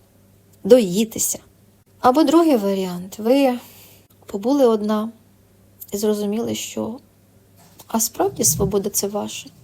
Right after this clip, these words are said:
а справді ви не так вже й скучаєте, а справді вам хочеться в інші горизонти. От такий спосіб. І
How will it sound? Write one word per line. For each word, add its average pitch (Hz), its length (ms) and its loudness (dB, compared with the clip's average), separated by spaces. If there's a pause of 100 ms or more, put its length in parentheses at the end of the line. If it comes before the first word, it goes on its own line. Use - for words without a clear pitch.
(380)
а 233 100 0
справді 330 420 -2
ви 220 120 -6
не 220 100 -4
так 262 160 -2
вже 247 140 -6
й 214 40 -2
скучаєте, 247 720 -8 (220)
а 240 80 -6
справді 294 540 -2
вам 214 500 -8
хочеться 240 400 -6
в 208 40 -8
інші 233 280 -8
горизонти. 208 600 -8 (1080)
От 302 340 -4 (160)
такий 233 300 -10
спосіб. - 500 -10 (1300)
І 269 340 2